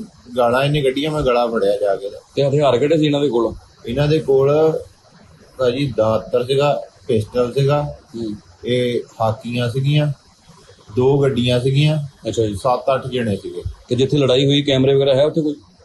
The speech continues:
Speaker 1: ਉੱਥੇ ਭਾਜੀ ਕੈਮਰਾ ਨਹੀਂ ਹੈ।
Speaker 2: ਹੂੰ।
Speaker 1: ਜਿੱਥੇ ਵਾ-, ਮੈਨੂੰ ਵੱਢਿਆ ਇਹਨਾਂ ਨੇ, ਜਿੱਥੇ ਮੇਰੇ ਦਾਤ ਮਾਰੇ, ਇੱਕ ਜਣੇ ਨੇ ਮੇਰੀਆਂ ਬਾਹਾਂ ਬਣੀਆਂ, ਦੂਏ ਜਣੇ ਨੇ ਮੇਰੇ ਦਾਤ ਮਾਰੇ।
Speaker 2: ਮੁੰਡੇ ਪਛਾਣਦੇ ਤੁਸੀਂ ਸਾਰੇ ਕੌਣ
Speaker 1: ਹਾਂਜੀ,
Speaker 2: ਕੌਣ ਸੀ?
Speaker 1: ਪਛਾਣ-, ਤਿੰਨ ਮੁੰਡੇ ਮੈਂ ਪਛਾਣਦਾ ਆ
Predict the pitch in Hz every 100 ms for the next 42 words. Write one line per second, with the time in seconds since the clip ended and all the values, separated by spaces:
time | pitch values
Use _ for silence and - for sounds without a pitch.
0 | _ 123 139 - 170 156 147 151 143 147
1 | 143 135 127 107 101 92 - - - 113
2 | 110 - 113 131 170 160 139 139 135 139
3 | 131 117 143 160 147 147 160 165 - -
4 | _ - 113 110 135 135 135 123 120 123
5 | 131 139 135 135 135 135 143 139 139 135
6 | 135 117 107 113 135 147 151 135 123 127
7 | 123 123 120 120 117 104 92 87 - -
8 | 113 120 135 131 127 127 147 156 160 151
9 | 156 143 139 131 120 120 113 117 139 139
10 | 143 139 143 143 139 131 120 107 92 120
11 | 147